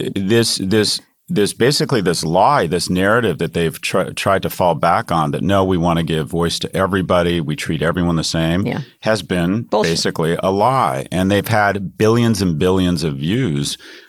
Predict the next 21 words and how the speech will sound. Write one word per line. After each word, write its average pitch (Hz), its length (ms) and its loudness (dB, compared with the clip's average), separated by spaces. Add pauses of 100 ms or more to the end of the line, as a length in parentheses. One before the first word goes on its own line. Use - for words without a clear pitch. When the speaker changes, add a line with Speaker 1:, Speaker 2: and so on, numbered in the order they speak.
(100)
Speaker 1:
of 92 160 2
this 95 140 2
content 98 580 0
that 92 60 -2
would 82 160 -2 (100)
otherwise 82 680 2
be 87 160 -2
banned 82 720 -2
because 95 400 -2
it's 92 100 -4
from 78 280 -2
someone 80 440 -2 (180)
powerful 78 640 -4 (600)
and 107 200 -2
famous. - 720 0
Speaker 2:
Yeah, 165 160 2
because 147 340 -4
of 131 80 -6
their 127 120 0
current 135 340 0
rules. 131 320 -2